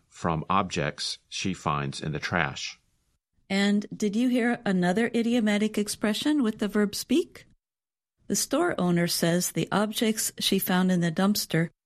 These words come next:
Speaker 2: spoke to her.
Speaker 1: Of course, that does not mean the objects were talking. <laughs>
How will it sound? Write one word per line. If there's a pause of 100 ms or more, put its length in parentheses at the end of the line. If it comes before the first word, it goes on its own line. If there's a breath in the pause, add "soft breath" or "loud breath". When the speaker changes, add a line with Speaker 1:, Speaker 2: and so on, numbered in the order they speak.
Speaker 2:
spoke
to
her. (720)
Speaker 1:
Of
course,
that
does
not
mean
the
objects
were
talking. (240 loud breath)
<laughs>